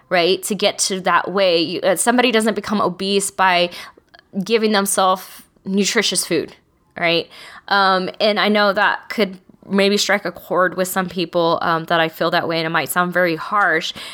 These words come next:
and not saying that I'm judging those people by any means. It's just, I have a problem with the body positive movement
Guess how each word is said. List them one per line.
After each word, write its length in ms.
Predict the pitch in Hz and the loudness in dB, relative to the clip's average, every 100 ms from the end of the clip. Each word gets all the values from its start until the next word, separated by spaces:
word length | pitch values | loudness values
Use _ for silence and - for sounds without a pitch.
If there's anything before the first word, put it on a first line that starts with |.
| - | -4
and 160 | 185 180 | -2 0
not 200 | 180 - | 0 0
saying 360 | - 190 185 | 0 0 0
that 160 | 175 156 | 0 0
I'm 200 | 165 170 | 0 0
judging 440 | 165 170 170 202 | 0 0 0 -2
those 180 | 202 190 | -2 -2
people 360 | - 185 185 175 | -4 -4 -2 -2
by 220 | - - - | -4 -12 -4
any 340 | - 269 208 | 0 2 2
means. 520 | 170 185 202 170 165 - | 0 0 2 2 -2 -2
It's 240 | 196 - | -2 0
just, 340 | 220 202 - - - - | 0 0 -2 -10 -16 -4
I 140 | - 208 | -2 0
have 300 | 220 226 233 | 0 0 0
a 80 | |
problem 500 | 220 214 208 208 208 | -2 0 0 0 -2
with 200 | 202 190 | 0 -2
the 80 | 190 | -2
body 360 | 175 175 190 196 | 0 2 2 0
positive 600 | - 175 185 185 202 190 | -2 0 0 0 -2 -2
movement 540 | 180 185 190 185 185 | -2 -2 -2 -2 -4